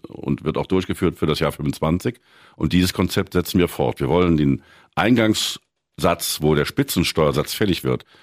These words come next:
von ungefähr sechzigtausend Euro auf knapp neunzigtausend Euro hin. Also die ganze, gesamte Steuertabelle verschiebt sich dann nach oben, also in die, äh, knapp an die hunderttausend heran, damit eben der fleißige Facharbeiter, die Doppelverdienerfamilie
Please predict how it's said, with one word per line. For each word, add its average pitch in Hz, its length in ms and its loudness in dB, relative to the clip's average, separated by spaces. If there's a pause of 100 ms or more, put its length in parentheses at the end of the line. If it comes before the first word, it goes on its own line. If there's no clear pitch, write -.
(180)
von 76 260 2
ungefähr 92 420 4
sechzigtausend 90 640 0
Euro 98 300 4
auf - 260 0
knapp - 220 -4
neunzigtausend 80 600 0
Euro 71 280 2
hin. 58 220 -2
Also 64 140 -4
die 78 60 0
ganze, 95 300 2
gesamte 104 480 2 (360)
Steuertabelle 95 640 2
verschiebt - 380 0
sich 85 140 -4
dann 87 380 4
nach 85 240 0
oben, 87 340 4
also 64 180 0
in 76 140 2
die, 76 280 0 (640)
äh, 73 380 0
knapp - 300 -2
an 87 100 2
die 80 80 4
hunderttausend 78 540 2
heran, 58 220 -2
damit 78 300 2
eben 95 240 2
der 82 120 4
fleißige 92 460 0
Facharbeiter, 67 580 -2
die 76 380 0 (280)
Doppelverdienerfamilie 85 1200 4